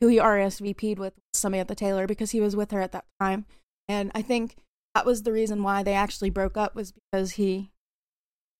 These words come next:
he kind of, like, speculated that he liked her or something like that. That's what she said. That's why she said they broke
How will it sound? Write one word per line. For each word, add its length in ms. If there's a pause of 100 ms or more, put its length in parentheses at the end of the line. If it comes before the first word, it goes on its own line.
(180)
he 280 (300)
kind 140
of, 100
like, 280
speculated 760
that 160 (840)
he 100
liked 220
her 220
or 40
something 320 (240)
like 180
that. 40 (580)
That's 180
what 120
she 200
said. 220
That's 200
why 120
she 180
said 180
they 80
broke 140